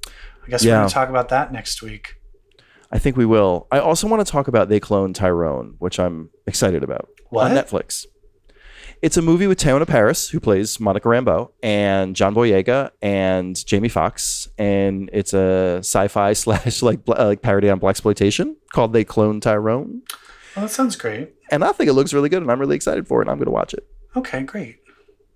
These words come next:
Speaker 2: Yeah.
Speaker 1: Well,
Speaker 2: A lot
Speaker 1: there's
Speaker 2: of
Speaker 1: a lot,
Speaker 2: movies coming out
Speaker 1: there's
Speaker 2: next
Speaker 1: a lot
Speaker 2: week.
Speaker 1: of stuff to, uh, a lot of stuff to talk about.
Speaker 2: A whole lot of stuff, and I look forward to talking to you about
Speaker 1: <gasps>
Speaker 2: them, Evil Jeff.
Speaker 1: Even I look forward to talking to you.
Speaker 2: <gasps>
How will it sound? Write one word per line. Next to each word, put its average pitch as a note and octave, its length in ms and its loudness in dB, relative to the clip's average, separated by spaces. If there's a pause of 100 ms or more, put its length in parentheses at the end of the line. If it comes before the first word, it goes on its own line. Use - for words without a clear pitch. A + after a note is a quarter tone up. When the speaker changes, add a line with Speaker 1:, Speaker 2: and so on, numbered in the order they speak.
(340)
Speaker 2:
Yeah. D2+ 180 -8 (380)
Speaker 1:
Well, - 20 -6
Speaker 2:
A - 0 -
lot D4 80 4
Speaker 1:
there's D3+ 140 4
Speaker 2:
of D#3 60 0
Speaker 1:
a - 40 2
lot, A#3+ 100 4
Speaker 2:
movies A#3+ 120 0
coming G3+ 220 -2
out - 80 2
Speaker 1:
there's G#3+ 140 0
Speaker 2:
next A#3+ 80 2
Speaker 1:
a - 20 4
lot B3+ 120 6
Speaker 2:
week. C4 60 4
Speaker 1:
of B3 60 0
stuff G3+ 400 0 (120)
to, F3+ 220 0
uh, D3 380 4 (340)
a - 40 -2
lot G3 80 2
of F#3+ 80 -4
stuff - 200 -2
to - 100 -10
talk - 280 -8
about. G#2 300 -18 (920)
Speaker 2:
A - 40 -12
whole C4 180 2
lot B3+ 200 4
of D4 60 -2
stuff, A2+ 360 2
and D#3 160 2
I D#3 440 4
look E3+ 200 0
forward F3 240 4
to E3 80 -4
talking E3 360 0
to F3+ 160 -2
you D#3+ 520 4
about F#3+ 400 2
Speaker 1:
<gasps> - 20 -2
Speaker 2:
them, A2 300 2
Evil A#2 220 4
Jeff. B2 360 0
Speaker 1:
Even C4 160 0
I C4+ 180 4
look B3 200 -2
forward F3+ 220 -4
to D#3+ 80 -12
talking D3+ 360 -2
to C3+ 80 -10
you. G#2+ 480 -12 (840)
Speaker 2:
<gasps> B3+ 320 -6